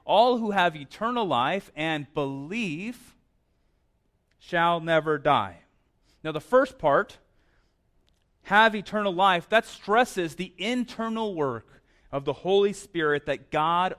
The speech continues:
only can do. That ha-, those who have eternal life have been saved by God alone. The second part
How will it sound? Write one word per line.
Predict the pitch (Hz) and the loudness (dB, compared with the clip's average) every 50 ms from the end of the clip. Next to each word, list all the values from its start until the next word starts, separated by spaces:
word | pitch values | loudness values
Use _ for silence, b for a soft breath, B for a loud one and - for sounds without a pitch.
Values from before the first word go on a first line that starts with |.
| _ | _
only | 147 147 160 170 170 165 170 165 156 | -10 -8 -8 -8 -8 -10 -10 -10 -10
can | 147 147 - 156 139 127 | -12 -10 -10 -10 -10 -10
do. | 117 120 135 123 110 104 101 98 _ _ _ _ _ _ _ _ _ _ _ _ _ _ _ _ _ _ _ _ _ _ _ _ _ _ _ _ _ | -10 -10 -10 -10 -10 -12 -14 -18 _ _ _ _ _ _ _ _ _ _ _ _ _ _ _ _ _ _ _ _ _ _ _ _ _ _ _ _ _
That | 160 147 - | -4 -4 -4
ha-, | - - 220 220 185 156 156 | -2 0 2 2 2 0 2
those | 190 214 247 247 - | 4 4 4 4 2
who | 262 247 | -2 -2
have | 185 220 208 214 214 | 2 2 2 2 0
eternal | 220 - - 226 220 214 208 | -4 -6 -4 -4 -4 -2 0
life | 202 208 214 208 | 2 2 2 2
have | 220 202 175 | 2 -2 -2
been | 160 170 156 151 | -2 -4 -6 -6
saved | - - - 202 196 208 220 233 202 - | -10 -6 -2 2 2 2 2 2 -2 -2
by | - 165 151 151 | 0 0 0 0
God | 143 127 156 156 165 175 185 190 196 | -2 -2 -2 0 2 2 2 2 2
alone. | - 135 143 135 131 143 156 170 160 139 113 101 101 95 90 _ _ _ _ _ _ _ _ _ _ _ _ _ _ _ _ _ _ _ _ _ _ _ _ _ _ _ _ _ _ _ _ _ _ _ _ _ _ _ _ _ _ _ _ | 0 -4 -6 -6 -4 -6 -4 -4 -4 -6 -6 -10 -16 -20 -20 _ _ _ _ _ _ _ _ _ _ _ _ _ _ _ _ _ _ _ _ _ _ _ _ _ _ _ _ _ _ _ _ _ _ _ _ _ _ _ _ _ _ _ _
The | 139 143 | -10 -10
second | - - 220 247 - 233 165 143 - | -2 -2 -2 0 0 -4 -6 -6 -6
part | - 127 110 120 160 180 - - | -4 -2 0 0 0 -2 -4 -14